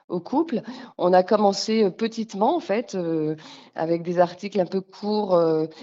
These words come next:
et puis petit à petit, on s'est un peu transformé en fonction de ce que les couples souhaitaient sur le web, ce qu'ils lisaient, tout ça. Et en fait, on propose beaucoup d'outils parce qu'on propose des articles, mais on a aussi des vidéos, on a aussi des, des séquences couples qui sont des,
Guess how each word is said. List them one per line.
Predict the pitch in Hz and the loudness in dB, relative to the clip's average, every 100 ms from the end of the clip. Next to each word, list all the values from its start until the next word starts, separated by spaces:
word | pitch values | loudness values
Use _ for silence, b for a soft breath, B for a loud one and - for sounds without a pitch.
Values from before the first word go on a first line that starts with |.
| B B | B B
et | 185 | -8
puis | 196 | -4
petit | 220 220 208 | -4 -2 2
à | 214 | 0
petit, | 214 233 262 | 0 -4 -2
on | 247 | 0
s'est | 208 196 | 0 0
un | 185 | 0
peu | - | -2
transformé | - 214 208 202 196 202 208 214 | -4 -6 -6 -4 -2 0 0 2
en | 196 | 0
fonction | 180 185 - - 190 | -2 -6 -6 -6 -4
de | 170 | -4
ce | 156 | -2
que | 196 | 0
les | 190 | 0
couples | 190 196 | -4 -8
souhaitaient | - 196 190 | -4 -4 -2
sur | 175 175 | -4 0
le | 180 | 0
web, | 170 180 185 185 | 0 2 2 2
ce | - | -8
qu'ils | - 175 | -12 -8
lisaient, | 170 170 180 | -4 -2 -4
tout | - | -4
ça. | - 175 220 247 B B - | -6 -6 -8 -14 B B -6
Et | 131 | 0
en | 165 | 0
fait, | 254 254 | 2 0
on | |
propose | 277 233 226 220 | 0 0 0 -2
beaucoup | 190 240 269 | -2 -4 -4
d'outils | 254 254 247 | -6 -6 -4
parce | 220 180 | -4 -4
qu'on | 190 180 | -4 -6
propose | 180 185 208 | -6 -6 -4
des | 190 185 | -2 0
articles, | 175 - 220 262 269 | 0 -2 -6 -4 -2
mais | 202 | -2
on | 175 | 0
a | 165 | -2
aussi | 165 190 | -4 -6
des | 175 | -4
vidéos, | 175 240 220 185 170 180 190 | -4 -2 0 0 -2 -4 -6
on | 190 | -6
a | 165 | -6
aussi | 156 - 196 | -6 -8 -8
des, | 165 160 - B B B | -4 -6 -8 B B B
des | 185 | -4
séquences | 175 233 226 208 208 | -4 -2 -2 -2 -4
couples | - 214 208 | -8 -10 -10
qui | - - | -14 -10
sont | 180 | -6
des, | 175 160 156 | -2 -2 -4